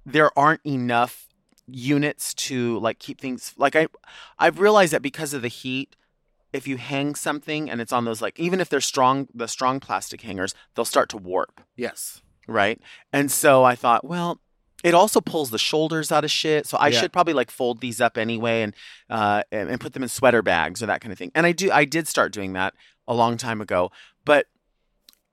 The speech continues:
Speaker 1: my God, I,
Speaker 2: That
Speaker 1: it's
Speaker 2: makes
Speaker 1: just
Speaker 2: it harder to find stuff.
Speaker 1: It does. It does. And you have to, you know,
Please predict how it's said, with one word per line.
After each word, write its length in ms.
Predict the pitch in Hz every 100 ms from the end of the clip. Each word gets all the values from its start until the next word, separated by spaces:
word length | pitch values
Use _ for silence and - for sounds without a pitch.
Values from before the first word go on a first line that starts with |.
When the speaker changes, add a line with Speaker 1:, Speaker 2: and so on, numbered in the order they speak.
| -
Speaker 1:
my 200 | 147 147
God, 340 | 147 135 113 -
I, 40 | 123 -
Speaker 2:
That 60 |
Speaker 1:
it's 40 | 330
Speaker 2:
makes 100 | 427
Speaker 1:
just 160 | - 185
Speaker 2:
it 40 |
harder 180 | 202 196
to 100 | 180
find 420 | - 147 214 285
stuff. 280 | - - -
Speaker 1:
It 120 | 165
does. 460 | 180 170 110 90 -
It 120 | 143
does. 460 | - 147 123 92 98
And 100 | 143
you 80 | 156
have 200 | 165 170
to, 120 | 170 139
you 140 | 147
know, 180 | 123